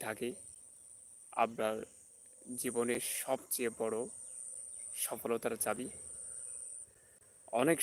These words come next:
সময় আমরা ভয় পেয়ে থেমে যাই, অথচ ঠিক সেই মুহূর্তেই একটি সাহসী পদক্ষেপ আমাদের স্বপ্ন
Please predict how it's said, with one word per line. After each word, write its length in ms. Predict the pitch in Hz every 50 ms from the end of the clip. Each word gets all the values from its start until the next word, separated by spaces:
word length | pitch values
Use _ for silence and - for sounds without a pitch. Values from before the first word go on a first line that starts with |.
| -
সময় 280 | 156 139 127 127 143 147 - - - - - - - - - - - - 117
আমরা 200 | 117 113 113 110 110 117 -
ভয় 260 | - 139 131 123 127 123 -
পেয়ে 260 | - 113 113 113 113 120 127 110 - - - -
থেমে 280 | - - 113 110 107 107 -
যাই, 160 | 107 110 120 - - - - - - - - - - - - - - - - - - - - - - - 117 127
অথচ 300 | 139 - 165 160 - - 175 170 165 - - - -
ঠিক 180 | - 151 143 - - -
সেই 180 | - 147 135 135 120
মুহূর্তেই 500 | 120 - - 143 135 - - 117 117 - - - - - - - - - - - - - - 147 120
একটি 180 | - - 151 147 - -
সাহসী 360 | 139 113 120 131 - - 143 104 -
পদক্ষেপ 500 | - 117 127 123 - - - 147 139 147 - - - - - - - - - - - - - - - - - 123
আমাদের 280 | 127 143 151 - 156 156 143 - -
স্বপ্ন 320 | - 139 139 135 185 190